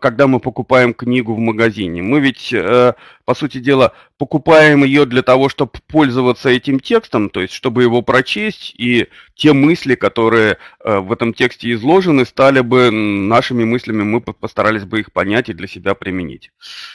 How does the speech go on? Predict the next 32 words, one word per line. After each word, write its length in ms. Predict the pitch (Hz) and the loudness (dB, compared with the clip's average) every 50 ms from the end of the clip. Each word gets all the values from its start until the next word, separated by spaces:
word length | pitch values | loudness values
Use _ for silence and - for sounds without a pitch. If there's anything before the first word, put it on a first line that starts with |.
| - _ - | -20 _ -2
Э, 320 | - 120 120 123 120 120 117 | 2 4 4 6 6 6 4
э, 20 | - - | 2 0
ну, 1000 | - 71 80 98 104 113 131 127 123 123 120 113 90 87 95 78 92 127 139 139 131 | -6 -14 -12 -10 -8 -6 -4 -4 -4 -2 -2 -4 -4 -6 -6 -6 -2 0 0 2 2
вместе 380 | 139 147 160 170 147 - 143 | 4 4 4 4 2 0 -4
с 80 | - - | -4 -2
этим 220 | 233 226 208 170 143 | -2 0 2 4 4
мы 120 | 143 160 | 4 2
при-, 240 | - - 143 147 131 131 | 2 2 0 0 2 2
э, 300 | 127 127 127 127 123 113 | 2 4 4 4 2 2
приобретаем 640 | - - 147 135 123 123 135 127 - 156 143 131 120 | 0 0 0 0 2 2 0 2 4 4 4 4 2
предмет, 580 | - - 135 123 104 110 110 120 143 160 - | 0 -2 -4 -4 -2 -2 0 0 0 0 -2
который 380 | - - 104 - - 117 104 104 | -2 -4 -4 -2 -2 -2 -2 -4
стоит 400 | - - 104 110 110 107 - - | -4 -2 -2 -2 -2 -2 -4 -4
у 40 | 98 | -4
нас 260 | 95 90 85 - - | -4 -4 -4 -6 -6
на 100 | 90 87 | -8 -8
полке, 520 | - _ 151 170 190 180 - - 170 151 - - - _ _ _ | -6 _ 0 0 0 0 0 -2 -2 -2 -4 -8 -20 _ _ _
э, 240 | - 107 107 104 95 95 | -2 0 0 0 0 -2
занимает 520 | 107 113 113 110 113 113 110 104 - - | -4 -2 -2 0 0 0 0 0 -2 -2
место, 380 | 110 127 160 185 175 - - 131 | 0 2 2 2 0 -2 -4 -2
за 120 | 110 110 117 | 0 0 0
ним 180 | 120 117 117 | 2 2 2
надо 240 | 113 110 107 92 98 | 2 0 0 -2 -4
следить, 800 | - - - 107 104 98 104 127 160 185 175 - - - - - - | -10 -12 -10 -10 -10 -10 -12 -12 -14 -14 -14 -14 -14 -14 -12 -10 -6
надо 340 | 127 117 123 131 117 113 110 | -4 -2 0 0 0 -2 -4
следить, 720 | - - 113 110 107 95 107 131 131 - - - - - | -6 -6 -8 -8 -8 -6 -6 -8 -8 -8 -10 -12 -8 -6
э, 640 | 107 95 - - 98 101 104 104 104 101 95 95 95 - - - - - - - - - _ | -4 -6 -4 -6 -6 -4 -2 -2 0 0 0 -2 -4 -6 -10 -20 -20 -20 -20 -20 -20 -18 _
э, 300 | - 76 82 80 67 52 50 - _ _ | -6 -2 -2 -2 -2 -4 -6 -10 _ _
когда 280 | 131 123 123 139 135 | -2 0 2 4 4
мы 120 | 127 123 120 | 4 4 4
его 160 | 120 120 117 | 4 2 2
куда-то 340 | - 131 117 113 104 - | 0 -2 -2 -2 -2 -2